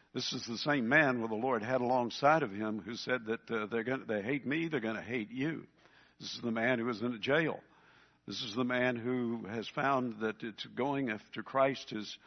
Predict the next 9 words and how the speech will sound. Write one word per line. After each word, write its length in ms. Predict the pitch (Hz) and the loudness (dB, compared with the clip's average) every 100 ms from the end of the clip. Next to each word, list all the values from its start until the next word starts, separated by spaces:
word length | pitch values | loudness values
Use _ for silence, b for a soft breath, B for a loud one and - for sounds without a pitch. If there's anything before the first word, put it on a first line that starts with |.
| B B B | B B B
left 320 | 123 139 - 139 | 4 4 4 -2
them 160 | 139 | -2
and 100 | 107 | -2
has 180 | 107 85 | -2 -6
been 380 | - 123 120 95 b b b b b | -2 0 0 -4 b b b b b
left 380 | - 135 135 - | 4 6 6 2
to 100 | 127 | -4
go, 540 | 131 139 139 131 117 117 | 0 2 2 2 0 0
uh, 260 | 113 107 | 2 2